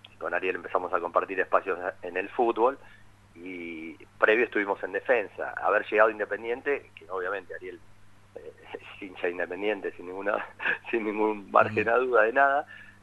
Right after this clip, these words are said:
eh, eh, buscamos, eh, que iden-, que Independiente recupere la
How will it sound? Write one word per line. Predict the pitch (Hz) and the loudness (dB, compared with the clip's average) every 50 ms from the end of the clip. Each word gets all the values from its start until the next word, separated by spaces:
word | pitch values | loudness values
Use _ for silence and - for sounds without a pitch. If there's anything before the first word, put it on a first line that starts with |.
| - | -10
eh, | - 95 95 92 92 90 87 87 87 87 87 85 82 85 82 82 - - - - - - - - - - | -6 -6 -4 -4 -4 -6 -6 -6 -8 -8 -10 -14 -20 -20 -20 -20 -20 -20 -20 -20 -20 -20 -20 -20 -14 -8
eh, | 92 87 85 78 73 - | -6 -4 -4 -4 -6 -6
buscamos, | - 87 - - - - 104 110 113 127 131 127 - - - - - - - - - - | -6 -6 -6 0 8 10 10 10 10 8 4 4 4 -2 -16 -18 -20 -20 -20 -20 -12 -10
eh, | 95 85 87 90 87 82 80 76 67 78 - 64 65 - - - - - - - | -10 -8 -8 -8 -10 -10 -10 -12 -12 -12 -12 -12 -14 -16 -18 -20 -20 -20 -14 -10
que | - 92 | -6 -6
iden-, | 90 95 98 98 95 95 95 - - - | -4 -2 0 0 0 -2 -4 -14 -16 -12
que | - 104 | -10 -10
Independiente | 95 92 95 92 92 92 113 131 127 107 | -6 -2 -2 -2 -2 -2 -4 2 2 2
recupere | 95 95 85 85 82 - 104 107 107 95 | 2 2 -2 -4 -4 -4 0 2 2 2
la | 87 87 82 85 80 73 | 2 -2 -2 -2 -4 -6